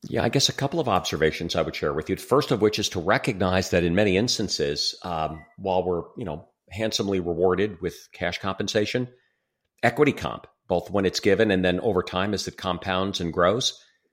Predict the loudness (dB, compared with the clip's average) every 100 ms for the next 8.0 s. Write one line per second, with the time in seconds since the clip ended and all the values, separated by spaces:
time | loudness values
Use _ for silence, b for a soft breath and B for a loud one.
0 | _ -2 0 2 2 0 0 2 2 -4
1 | -4 -4 -2 -4 -4 -4 -4 -6 -6 -2
2 | 0 0 -4 -4 -4 -2 -2 -2 -2 -6
3 | -2 -2 -2 -6 -6 -10 -16 _ _ _
4 | _ _ _ -2 -2 2 0 4 4 6
5 | 4 4 0 -4 -8 _ -18 -14 -2 4
6 | 6 6 6 4 4 4 0 0 2 0
7 | 0 -2 -4 -4 -4 -2 -2 0 -2 -2